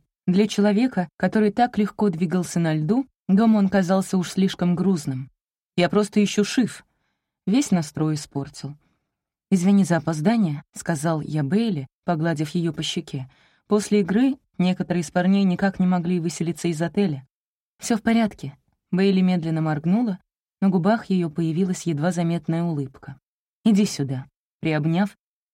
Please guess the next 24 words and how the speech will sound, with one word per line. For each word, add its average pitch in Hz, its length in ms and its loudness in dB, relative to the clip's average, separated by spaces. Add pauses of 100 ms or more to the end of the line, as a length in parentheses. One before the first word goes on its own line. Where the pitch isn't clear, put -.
(140)
я 226 260 2
утянул 185 420 0
Бейли 160 320 -2
с 151 80 -10
собой 151 500 -4
на 147 120 0
диван. 131 480 -6 (680)
Со 185 200 2
вздохом 175 460 0
она 170 160 -2
плюхнулась 165 580 -2
рядом 151 240 0
со 151 180 -4
мной 202 300 -2 (460)
и 214 60 0
повернулась 220 680 0
так, 254 320 -2 (240)
чтобы 240 280 -2
положить 190 540 0
длинные 160 400 0
ноги 180 260 0
мне 156 180 0
на 165 100 -2
колени. 156 560 -4